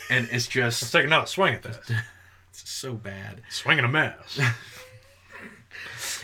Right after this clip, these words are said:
Speaker 1: But I don't even think it's the accent that's so bad
Speaker 2: It's
Speaker 1: about
Speaker 2: not the
Speaker 1: it.
Speaker 2: accent.
Speaker 1: It's this look that he has the whole movie. This, where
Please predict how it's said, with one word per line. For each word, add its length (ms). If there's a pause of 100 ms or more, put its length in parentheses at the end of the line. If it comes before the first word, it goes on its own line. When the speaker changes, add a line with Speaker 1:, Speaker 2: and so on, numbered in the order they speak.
(240)
Speaker 1:
But 100
I 80
don't 260
even 180
think 200
it's 120
the 160
accent 340
that's 160
so 200
bad 100
Speaker 2:
It's 120
Speaker 1:
about 100
Speaker 2:
not 100
the 120
Speaker 1:
it. 40
Speaker 2:
accent. 380
Speaker 1:
It's 180
this 200
look 600 (120)
that 140
he 180
has 400
the 100
whole 220
movie. 360 (200)
This, 640 (760)
where 380